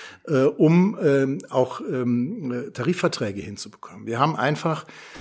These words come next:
also wir machen, wir verhandeln sehr viele Tarifverträge, aber trotzdem haben wir keine solche Flächendeckung, äh, äh, wie das zum Beispiel bei der E G Metall ist. Das ist eine Sache, wo wir Nachholbedarf haben.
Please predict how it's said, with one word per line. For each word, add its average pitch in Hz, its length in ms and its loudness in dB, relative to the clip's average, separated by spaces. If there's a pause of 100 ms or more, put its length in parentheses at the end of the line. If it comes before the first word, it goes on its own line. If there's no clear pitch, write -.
(640)
also - 200 -12
wir 92 100 -12
machen, 131 560 0
wir 104 120 -6
verhandeln 160 560 4
sehr 107 180 4
viele 113 260 -2
Tarifverträge, 123 720 -2
aber 120 160 0
trotzdem 135 360 -4
haben 131 100 0
wir 123 80 0
keine 131 320 -2
solche 123 380 2
Flächendeckung, 139 1000 0 (120)
äh, 147 60 0
äh, 127 720 -2
wie 120 60 -2
das 127 140 -2
zum 113 160 -6
Beispiel 117 300 -2
bei 117 80 -2
der 107 120 -4
E 113 60 -2
G 110 100 -2
Metall 95 340 -8
ist. - 300 -14
Das - 140 -8
ist - 180 -8
eine 127 100 -2
Sache, 123 340 0
wo 123 140 0
wir 123 280 4 (360)
Nachholbedarf 101 720 -2
haben. 104 260 -20